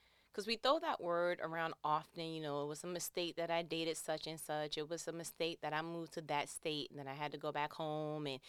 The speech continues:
you know, the word mistake just keeps being, um, in different forms resurfaced, right?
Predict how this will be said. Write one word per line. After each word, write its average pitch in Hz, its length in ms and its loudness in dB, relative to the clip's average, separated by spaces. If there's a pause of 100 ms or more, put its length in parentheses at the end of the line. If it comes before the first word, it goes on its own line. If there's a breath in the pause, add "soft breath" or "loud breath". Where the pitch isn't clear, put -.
(260 loud breath)
you 175 80 -2
know, 156 140 2
the 143 120 0
word 226 360 6
mistake - 580 -2
just - 240 -6
keeps - 480 -8
being, 151 560 -2
um, 82 540 -4 (280)
in 240 120 2
different - 340 2
forms 135 760 0 (240)
resurfaced, - 1000 0
right? 180 340 2